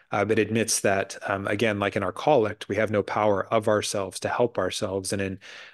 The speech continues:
um, being, um, you know, being cleaned, uh,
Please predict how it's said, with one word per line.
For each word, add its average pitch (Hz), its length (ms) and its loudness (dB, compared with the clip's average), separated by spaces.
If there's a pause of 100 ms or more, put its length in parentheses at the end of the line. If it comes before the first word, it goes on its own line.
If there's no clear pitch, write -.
(140)
um, 101 120 0 (200)
being, 113 680 2
um, 101 340 -4
you 117 160 -4
know, 98 120 0 (200)
being 120 280 2
cleaned, 123 640 0 (320)
uh, 107 160 0